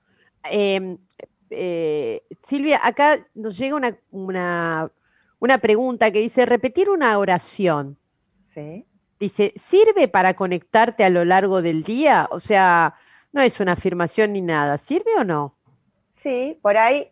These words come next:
Speaker 2: eh, el Padre Nuestro, sabemos que te activa todos los chakras,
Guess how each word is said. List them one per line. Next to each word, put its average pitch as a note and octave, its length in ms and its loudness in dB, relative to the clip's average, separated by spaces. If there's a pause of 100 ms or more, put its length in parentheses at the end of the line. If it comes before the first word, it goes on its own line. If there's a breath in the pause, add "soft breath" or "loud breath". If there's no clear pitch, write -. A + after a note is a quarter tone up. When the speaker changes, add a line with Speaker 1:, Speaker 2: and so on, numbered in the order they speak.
(140)
Speaker 2:
eh, F#3+ 540 -2
el F#3 140 -4
Padre G#3+ 280 2
Nuestro, C#4+ 640 0 (520 soft breath)
sabemos G3 460 0
que G3+ 380 -4 (180)
te G3 80 0
activa F#3+ 340 0
todos F#3 180 -2
los E3+ 140 -6
chakras, E3 640 -4